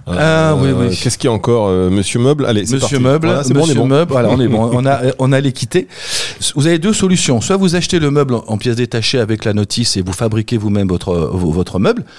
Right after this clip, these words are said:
Speaker 2: en espérant que
Speaker 1: Il y a pas une
Speaker 2: vous
Speaker 1: porte à
Speaker 2: ayez,
Speaker 1: l'envers.
Speaker 2: il y a pas une porte à l'envers, vous n'avez pas mis le bou-, le mauvais boulon, soit vous prenez le meuble déjà tout construit.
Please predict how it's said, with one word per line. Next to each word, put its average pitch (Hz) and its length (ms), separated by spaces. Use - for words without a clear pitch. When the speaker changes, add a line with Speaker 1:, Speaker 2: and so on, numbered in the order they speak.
Speaker 2:
en 92 160
espérant 110 500
que 147 340
Speaker 1:
Il 98 40
y - 20
a - 20
pas - 80
une 107 80
Speaker 2:
vous 143 60
Speaker 1:
porte 120 100
à 135 40
Speaker 2:
ayez, 113 100
Speaker 1:
l'envers. 110 340
Speaker 2:
il 139 40
y - 20
a 147 40
pas 139 120
une 143 100
porte 147 240
à 139 60
l'envers, 143 380
vous 127 60
n'avez 123 120
pas 123 160
mis 127 160
le 117 120
bou-, 117 280
le 123 120
mauvais 120 280
boulon, 180 280
soit 240 420
vous 147 260
prenez 180 480
le 147 160
meuble 202 180
déjà 190 240
tout 240 200
construit. 190 440